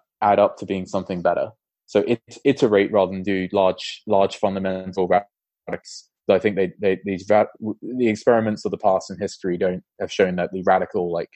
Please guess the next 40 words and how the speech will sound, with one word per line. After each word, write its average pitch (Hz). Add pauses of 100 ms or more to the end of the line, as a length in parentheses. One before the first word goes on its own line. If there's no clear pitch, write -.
(180)
changes 87
don't 87
really 85
work. 82 (580)
There's 98
too 110
much 98
of 85
a 82
shock -
to -
the 90
network. 87
So 98 (760)
I, 120
I 123
like 135
to 123
think 120
of 104
it 104
more 101
as 92
an 90
organism 92
where 87
you, 87
where 98
you 90
make 95
these 90
small 90
changes, 90
mutations 87
or 87
whatever, 87
and 87
you, 87
you 95
improve 87